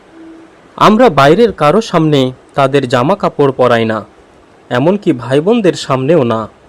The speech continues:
একটু বুঝ হওয়ার পর থেকেই চেষ্টা করে আসছি তাদের সতর যেন কেউ না দেখে। নিজেরাই যেন আড়ালে গিয়ে পোশাক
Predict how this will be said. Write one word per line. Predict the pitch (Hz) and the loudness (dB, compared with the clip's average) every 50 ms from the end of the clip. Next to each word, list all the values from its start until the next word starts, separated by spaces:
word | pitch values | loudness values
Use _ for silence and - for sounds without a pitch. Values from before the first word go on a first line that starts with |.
| _ _ _ _ _ _ _ _ _ _ | _ _ _ _ _ _ _ _ _ _
একটু | - 175 - - 233 | -6 -6 -2 0 0
বুঝ | 185 135 135 160 233 226 190 | 0 2 2 2 2 2 0
হওয়ার | 180 196 196 190 | 0 2 2 2
পর | - - 139 135 135 - | 2 2 0 0 0 0
থেকেই | - 214 220 220 220 170 127 117 113 - - - - - _ _ - | -2 -4 0 2 0 0 0 -2 -8 -14 -20 -20 -20 -20 _ _ -2
চেষ্টা | - 151 143 - - 226 | 0 0 0 0 -2 -4
করে | 220 - 175 156 147 | -2 0 2 2 2
আসছি | 139 127 - - - 147 139 135 127 - - - _ _ - | 2 0 -4 -4 -4 -2 -2 -2 -4 -8 -16 -20 _ _ -4
তাদের | 143 135 131 147 147 | -2 0 2 0 0
সতর | - - - 131 127 127 185 196 214 | 0 -2 -4 -4 -2 -2 -2 -2 0
যেন | 170 - 151 139 127 117 110 - _ _ _ _ | 0 0 0 2 0 -2 -2 -6 _ _ _ _
কেউ | - 180 208 220 | -4 -2 -2 0
না | 190 151 131 120 | 0 0 0 0
দেখে। | 120 117 110 - - 117 104 95 92 - - - - - - _ _ _ - _ - - _ _ _ _ _ _ _ _ _ _ - - - | 0 -2 -2 -4 -6 -8 -8 -8 -12 -20 -20 -20 -20 -20 -20 _ _ _ -20 _ -20 -20 _ _ _ _ _ _ _ _ _ _ -20 -10 -2
নিজেরাই | 135 143 151 165 240 262 262 247 220 | -2 0 0 2 2 2 2 2 2
যেন | 151 156 147 135 131 123 120 120 - _ _ _ _ - | 2 2 2 4 2 2 0 -2 -8 _ _ _ _ -4
আড়ালে | - 127 135 143 185 226 226 202 | -2 0 2 2 2 2 0 0
গিয়ে | 151 147 147 135 131 | 0 0 0 0 0
পোশাক | 131 - 135 - - 185 196 | 0 -2 -6 -2 -2 -2 -2